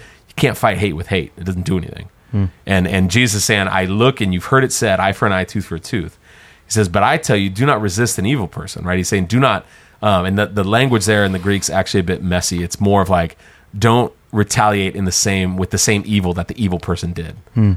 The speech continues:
Speaker 1: Um, that's not like, "Don't resist an evil person." Um, but then listen to, listen to the example he gives. So you're still not at, like, "What do I actually do?"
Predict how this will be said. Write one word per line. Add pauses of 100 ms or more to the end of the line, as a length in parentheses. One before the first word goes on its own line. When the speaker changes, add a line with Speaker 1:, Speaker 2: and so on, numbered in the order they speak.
Speaker 1:
Um,
that's
not
like,
"Don't
resist
an
evil
person." (500)
Um,
but
then
listen
to,
listen
to
the
example
he
gives.
So
you're
still
not
at,
like,
"What
do
I
actually
do?"